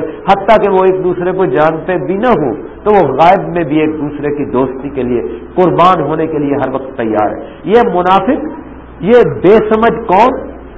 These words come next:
یہ صرف منہ سے ایمان لانے والی، ذالک بانہم آمنوا،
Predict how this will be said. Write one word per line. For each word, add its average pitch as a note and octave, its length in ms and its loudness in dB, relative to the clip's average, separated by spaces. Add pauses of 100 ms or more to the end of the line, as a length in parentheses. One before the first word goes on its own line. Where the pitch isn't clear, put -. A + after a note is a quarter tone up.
(240)
یہ F#3+ 240 2
صرف A3+ 160 2
منہ F#3 340 -2
سے F#3+ 180 2
ایمان F#3 400 2
لانے F#3+ 360 4
والی، G#3 280 4 (1000)
ذالک A3 400 6
بانہم G#3+ 580 2
آمنوا، A#3 400 2